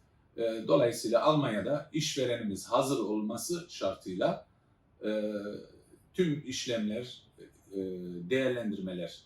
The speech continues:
Almanya'daki ilgili yabancılar dairesi tarafından yönetiliyor. E, akabinde dosya işte yine ilgili iş kurlar, işte Bundesagentur für Arbeit vesaire gibi,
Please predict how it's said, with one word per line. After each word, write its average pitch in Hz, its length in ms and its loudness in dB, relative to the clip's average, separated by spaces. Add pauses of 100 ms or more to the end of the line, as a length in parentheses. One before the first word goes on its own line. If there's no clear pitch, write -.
Almanya'daki 107 840 0 (400)
ilgili 127 680 6 (400)
yabancılar 120 600 4
dairesi 113 380 0
tarafından 90 420 -4
yönetiliyor. 151 640 4 (680)
E, 123 40 -8
akabinde 117 920 4
dosya 110 420 -2
işte 101 300 -6
yine 107 260 -4
ilgili 110 540 -2
iş - 260 -8
kurlar, 98 540 -4
işte 92 260 -6
Bundesagentur 101 760 -6
für 101 120 -10
Arbeit 92 480 -4
vesaire 113 420 -4
gibi, 95 320 -6